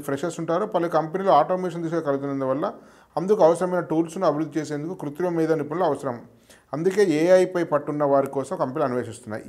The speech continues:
ఈ కామర్స్ వృద్ధి నేపథ్యంలో బిజినెస్ అనలిటిక్స్, డేటా సైన్స్ నిపుణులకు డిమాండ్ పెరిగింది. So, ఆర్టిఫిషియల్ ఇంటెలిజెన్స్ తమ పరిధిని పెంచుకుంటుంది. So, ముఖ్యంగా బిజినెస్, బ్యాంకింగ్, ఇన్సూరెన్స్, సర్వీసెస్,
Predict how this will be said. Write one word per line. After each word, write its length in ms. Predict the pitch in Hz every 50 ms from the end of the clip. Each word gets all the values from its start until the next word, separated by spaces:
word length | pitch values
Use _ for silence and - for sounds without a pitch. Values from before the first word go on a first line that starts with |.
| 156 175
ఈ 40 | 185
కామర్స్ 440 | - 185 180 180 180 180 170 160 175
వృద్ధి 220 | 160 139 135 143
నేపథ్యంలో 560 | 143 139 139 139 135 123 135 127 127 147 190 226 - - - - - _ _ _ -
బిజినెస్ 340 | 139 143 160 202 214 180 196
అనలిటిక్స్, 480 | 180 180 170 165 151 165 156 - 185 175 160 143
డేటా 200 | 135 143 - 160
సైన్స్ 240 | 160 165 151 139 147
నిపుణులకు 320 | 139 123 135 135 135 143
డిమాండ్ 340 | 170 160 127 123 117 117 117 107
పెరిగింది. 280 | 101 92 95 90 - _ _ _ _ _ _ _ _ _ _ _ _ _ _ _ _ _ _ _ _ _ _ _ _ _ _ _ _ _ _ _ _ _ -
So, 80 | 226
ఆర్టిఫిషియల్ 540 | 214 190 202 180 233 185 202 226 202 208 208
ఇంటెలిజెన్స్ 440 | 202 - 202 202 196 190 190 185 - 190 190 185 180 - - - - - _ _ _ _ _ _ _ _ _ _ -
తమ 160 | 165 165 160 - -
పరిధిని 420 | 151 151 170 165 185 180 175 156 135 - - - - -
పెంచుకుంటుంది. 600 | 135 135 139 - - 175 170 160 180 175 190 240 262 254 247 - _ _ _ _ _ _ _ _ _ _ _ _ _ _ - -
So, 60 | 240 226 190 180
ముఖ్యంగా 380 | 180 - 226 220 220 214 214 196 175 160 147 - - - 160 151 151
బిజినెస్, 460 | 160 165 170 185 185 185 180 180 185 180 180 175 175 151 139
బ్యాంకింగ్, 560 | 139 143 165 180 175 - 180 175 175 170 170 170 170 170 160 - - 160
ఇన్సూరెన్స్, 640 | 160 170 165 - 190 180 175 175 175 170 - 175 170 170 170 170 165 -
సర్వీసెస్, 640 | 151 139 151 160 175 180 175 180 175 165 165 -